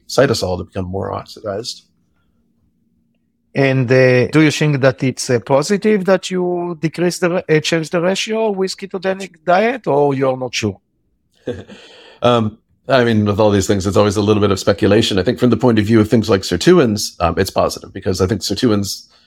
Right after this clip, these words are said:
Speaker 1: uh, in many cases are seeing mostly the amount of, of N A D available to them, or, and, and in some cases in, potentially inhibited by N A D H. And so that change in ratio is enough to drive their activity more.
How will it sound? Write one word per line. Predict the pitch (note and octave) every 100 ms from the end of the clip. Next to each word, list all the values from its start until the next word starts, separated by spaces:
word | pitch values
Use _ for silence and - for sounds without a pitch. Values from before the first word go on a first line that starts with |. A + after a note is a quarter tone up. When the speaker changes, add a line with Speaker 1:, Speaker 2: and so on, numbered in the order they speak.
| _
Speaker 1:
uh, | - E2+ - - F#2+
in | G2
many | G2 G#2
cases | F2+ F2 F2+
are | F#2
seeing | - F2+ F2+ F2+ _ _ F2+
mostly | F#2+ F#2+ F#2+
the | F2
amount | F2+ F#2
of, | F2
of | F#2+ - F2+ F#2 _ _
N | - G2
A | F2+
D | G2 G#2
available | F2+ G2+ G2 -
to | F#2
them, | F2 F#2
or, | - F#2 F2
and, | - F#2+ F2
and | F#2
in | F2+ E2+ E2
some | G#2+ G2
cases | F2 F2+ F#2 - -
in, | G2 - _
potentially | - F2+ F2
inhibited | E2 A2 A2+ -
by | F#2 F#2+
N | F#2+
A | F#2
D | F2+
H. | G2+ F#2 -
And | F2
so | -
that | F2 F#2+
change | - F#2+ F#2
in |
ratio | F2+ G#2+ G#2+ F#2
is | G#2+
enough | F#2 F2 -
to | -
drive | - F#2+ -
their | F#2+ F2
activity | - - G#2+ - B2+ - _ _ _ _ _
more. | G2+ F#2+